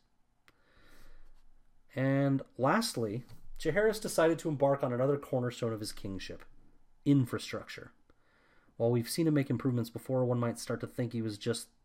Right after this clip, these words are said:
the king of King's Landing, because that's where all the improvements were being made.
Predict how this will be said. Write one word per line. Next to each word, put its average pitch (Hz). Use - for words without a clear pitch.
the 104
king 104
of 101
King's 101
Landing, 104
because 95
that's 110
where 107
all 104
the 101
improvements 101
were 98
being 92
made. 92